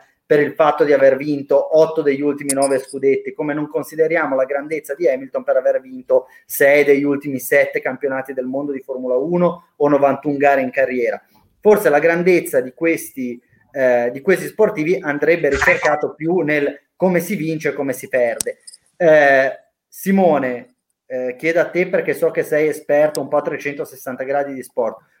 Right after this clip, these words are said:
l'undici ottobre, il giorno in cui Hamilton ha vinto la novantunesima gara, sono avvenuti altri due eventi, secondo me, fondamentali per quello che riguarda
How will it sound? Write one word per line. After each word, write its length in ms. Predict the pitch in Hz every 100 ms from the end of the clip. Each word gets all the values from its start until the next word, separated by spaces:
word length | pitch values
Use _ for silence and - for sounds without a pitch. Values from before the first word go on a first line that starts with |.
| -
l'undici 400 | 185 208 180 208
ottobre, 440 | 208 190 202 165
il 60 | 147
giorno 220 | 180 170
in 100 | 147
cui 200 | 147 175
Hamilton 480 | 175 147 139 143 143
ha 60 |
vinto 280 | 143 190 170
la 100 | 139
novantunesima 720 | 151 147 147 165 175 147 170
gara, 320 | 190 160 156 143 - _ _
sono 220 | - 170
avvenuti 460 | 170 180 180 165 147
altri 400 | 160 165 160 147
due 220 | 180 170
eventi, 440 | 160 170 156 147
secondo 280 | 131 143 143
me, 180 | 156 160
fondamentali 760 | 147 143 147 147 143 165 156
per 200 | - 131
quello 180 | 143 151
che 140 | - 135
riguarda 800 | 135 156 147 131 123 123 -